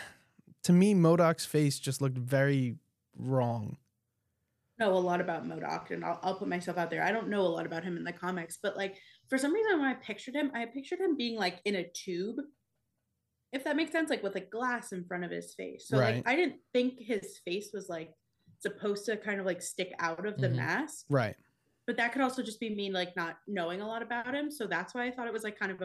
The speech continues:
Speaker 2: okay that his face was flat, but that could have literally just been my interpretation of him.
Speaker 1: It just seemed like, like, to me, I'm still, like, looking at, like, I was still looking at him, like,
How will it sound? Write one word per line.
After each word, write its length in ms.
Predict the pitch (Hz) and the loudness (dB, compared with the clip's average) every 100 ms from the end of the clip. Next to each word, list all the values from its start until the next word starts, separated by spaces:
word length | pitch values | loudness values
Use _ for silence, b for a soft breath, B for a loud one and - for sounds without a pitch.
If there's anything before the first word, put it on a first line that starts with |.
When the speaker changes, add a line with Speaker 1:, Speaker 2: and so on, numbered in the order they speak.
| 170 _ | -8 _
Speaker 2:
okay 180 | 180 160 | -10 -6
that 120 | 165 170 | -6 -6
his 120 | 180 | -10
face 200 | 185 185 - | -10 -10 -12
was 120 | 170 | -12
flat, 240 | - 180 175 | -4 -4 -4
but 180 | 165 165 b b b - | -6 -8 b b b -2
that 120 | 220 | 0
could 80 | 240 | -2
have 120 | 190 | -4
literally 300 | 190 185 185 | -4 -4 -4
just 220 | 165 165 | -6 -6
been 120 | 170 | -8
my 120 | 160 | -6
interpretation 720 | 160 160 156 156 - - - - | -8 -10 -12 -12 -14 -14 -14 -16
of 100 | - - | -14 -14
him. 180 | - 185 b b | -14 -16 b b
Speaker 1:
It 140 | 220 | 4
just 200 | 262 247 | 4 2
seemed 220 | 254 240 | 4 6
like, 200 | 226 196 - | 6 4 6
like, 220 | 175 165 | 6 6
to 80 | 180 | 4
me, 260 | 180 220 | 6 6
I'm 180 | 135 156 | 4 4
still, 240 | - 226 226 | 4 6 8
like, 180 | 175 | 6
looking 480 | 120 120 151 202 180 | 6 4 4 4 4
at, 260 | 127 120 131 | 4 2 4
like, 180 | 139 127 | 4 6
I 100 | 147 | 4
was 100 | 170 | 4
still 260 | - 233 | 4 4
looking 400 | 127 147 - 208 | 6 4 4 4
at 140 | 143 135 | 6 6
him, 180 | 139 | 6
like, 240 | 131 123 | 4 2